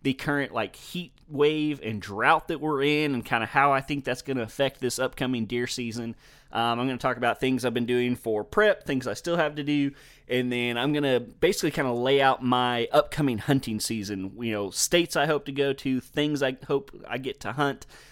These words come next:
Um, <laughs> obviously, all that is now a little bit more up in the air with a, a newborn and everything, but,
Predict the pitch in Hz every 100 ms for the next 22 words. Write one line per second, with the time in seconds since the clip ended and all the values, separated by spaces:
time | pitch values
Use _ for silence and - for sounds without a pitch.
0 | - 127 123 117 117 117 - 151 - 127
1 | 135 139 135 127 135 135 123 156 151 139
2 | 135 135 135 131 135 113 123 127 127 127
3 | 117 113 113 123 131 120 123 120 120 117
4 | 113 117 117 107 107 -